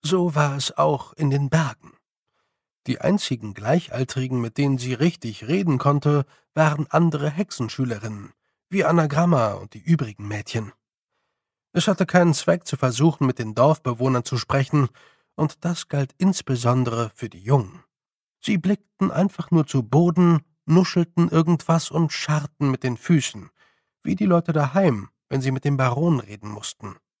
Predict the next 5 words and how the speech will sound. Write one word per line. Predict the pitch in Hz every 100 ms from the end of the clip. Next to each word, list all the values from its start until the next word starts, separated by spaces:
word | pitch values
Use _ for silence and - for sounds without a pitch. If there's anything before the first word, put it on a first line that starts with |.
| _ _ _ _ _ _ _ _ _ _ _
Nun, | - 214 196 170 - _ _ _ _
Roland | 139 127 156 214 180 143 135 - -
machte | 135 - 123
das | 123 -
ebenfalls, | - 196 107 - 98 95 - -